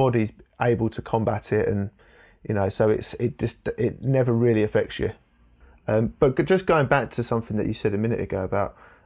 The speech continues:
um, w-, one thing for, for me about w-, giving up drinking is that, you know, sometimes, um, I think this is the same for everyone. Sometimes you go out and you'll meet a friend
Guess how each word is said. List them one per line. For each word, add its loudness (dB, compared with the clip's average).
um, 0
w-, -2
one 2
thing 0
for, 2
for -4
me 2
about 0
w-, -10
giving 0
up -4
drinking -2
is -8
that, -2
you 2
know, 2
sometimes, 0
um, 0
I 2
think 0
this -4
is -4
the -8
same -2
for 2
everyone. -2
Sometimes 0
you 2
go 4
out 4
and -2
you'll 2
meet 2
a -4
friend 0